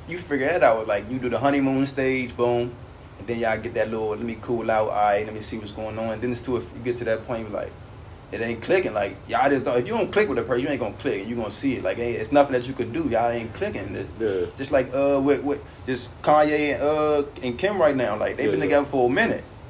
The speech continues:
Speaker 1: Lo-, lifestyle good, but they don't click. Like, the, their energies don't match. Where she at right now and where he at, it's just not matching. And it's
Speaker 2: Yeah,
Speaker 1: just, you
Speaker 2: yeah.
Speaker 1: gotta step off. But as long as you can be respectful, you know, it depends. Some people got a, some crazy situations with their baby
Speaker 2: Yeah,
Speaker 1: mothers.
Speaker 2: yeah,
Speaker 1: And I
Speaker 2: yeah.
Speaker 1: feel sorry for they,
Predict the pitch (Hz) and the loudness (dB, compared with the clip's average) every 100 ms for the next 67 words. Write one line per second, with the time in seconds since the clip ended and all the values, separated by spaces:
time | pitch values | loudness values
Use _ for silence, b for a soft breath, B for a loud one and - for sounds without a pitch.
0 | - 117 156 185 123 139 156 - 151 151 | -14 0 2 2 4 2 4 2 4 4
1 | - - 135 208 156 104 104 - - - | 2 0 6 6 6 4 2 2 -4 -16
2 | - - - 127 131 117 - 170 175 - | -18 -10 0 4 4 2 0 0 0 2
3 | 101 95 - 117 101 110 107 175 139 120 | 0 0 -4 -4 -2 -4 0 0 2 0
4 | 107 113 107 143 - - 107 113 113 135 | -2 -2 2 2 2 -4 -4 -4 -2 0
5 | 120 110 107 120 123 107 117 131 120 98 | 2 2 0 0 -2 -2 -2 0 0 -2
6 | 101 101 95 98 101 113 117 101 - 107 | -4 -10 -6 -6 -2 -2 -2 -6 -2 0
7 | 101 95 95 92 95 92 - - - 113 | 2 0 0 0 -2 -2 -6 -8 -6 -6
8 | 117 - 120 120 120 123 120 120 117 110 | -8 -8 -8 -4 -4 -4 -4 -6 -6 -8
9 | - 131 131 123 - - B B B - | -4 -4 -4 -10 -12 -16 B B B -20
10 | - 120 127 151 - 143 - 185 139 117 | -6 -2 0 -2 -2 -2 -2 0 0 2
11 | 110 104 104 - - - 123 110 139 143 | 0 0 -4 -6 -14 -10 -8 -2 0 0
12 | 113 107 104 101 - 104 101 104 95 92 | -2 -6 -6 -6 -8 -8 -4 -2 0 2
13 | 92 90 120 - 104 98 117 120 110 101 | 0 0 -2 -2 -4 -2 0 2 0 -4
14 | 101 95 | -6 -6